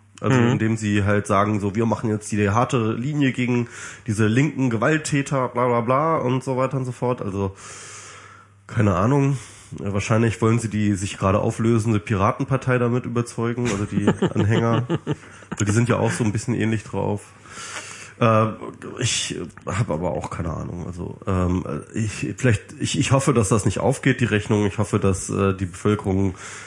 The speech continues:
Speaker 1: äh, mitkriegt, was das für ein Spiel ist, das sie da spielen und, ähm, und da nicht mitmacht.
Speaker 2: Ich hab, ich hab so gedacht, am Ende wären sie doch total dämlich, also, wären sie doch total doof dastehen, wobei das könnte das genaue Gegenteil der Fall sein. Am Ende,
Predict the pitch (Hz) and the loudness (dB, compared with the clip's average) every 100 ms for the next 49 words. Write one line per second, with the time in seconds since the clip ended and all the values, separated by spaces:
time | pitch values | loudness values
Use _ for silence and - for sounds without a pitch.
0 | - 104 95 135 - 123 - 107 113 101 | -4 2 4 4 2 0 0 0 0 -2
1 | - 107 101 - - 135 131 - 110 113 | -2 2 2 0 0 2 2 2 0 2
2 | 104 92 - 98 98 98 95 92 87 87 | 0 0 -2 0 2 2 0 -2 -2 -4
3 | - - 87 85 85 85 80 - - - | -8 -8 -4 -4 -4 -4 -8 -14 -20 -20
4 | - 90 87 85 - 87 85 82 - - | -14 -8 -6 -8 -8 -4 -4 -6 -10 -10
5 | 82 - - - - - - 147 160 180 | -10 -8 -8 -4 0 0 0 0 0 2
6 | 151 151 - 127 135 180 156 151 151 139 | 2 2 0 0 2 4 4 4 4 2
7 | - - - - 127 - 127 131 139 - | -2 -12 -6 0 0 2 0 0 0 0
8 | 120 123 - 131 - - - 127 127 - | 2 2 2 -8 -12 -10 0 2 2 -2
9 | - - 127 123 131 127 147 151 127 120 | -8 2 2 2 0 0 2 2 2 2
10 | 127 - 139 117 123 117 117 139 - 104 | 2 2 -2 0 2 2 0 -4 0 0
11 | 104 98 95 98 104 127 175 185 | 2 0 0 0 0 2 4 2